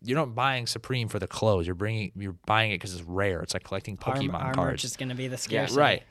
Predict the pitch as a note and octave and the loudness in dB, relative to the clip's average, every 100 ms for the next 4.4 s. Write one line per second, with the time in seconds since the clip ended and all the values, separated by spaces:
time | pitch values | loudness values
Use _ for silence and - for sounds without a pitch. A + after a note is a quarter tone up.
0 | _ C#3+ C3 F2+ C3 B2+ B2+ B2 C#3+ C3+ | _ 6 6 6 0 -6 -8 -8 0 2
1 | G2 - - _ _ - - - C3 A#2+ | 2 -2 -18 _ _ -14 -6 2 6 6
2 | A2 - A#2+ A2 C#3+ E3+ - - - - | 4 0 -4 6 10 10 6 -2 -8 0
3 | B2 C3+ A2+ - A2+ A#2 G#2+ A2 F#2 G2 | 2 2 -2 -4 -2 0 0 0 0 -4
4 | F2 F#2+ G2 | -4 -2 -2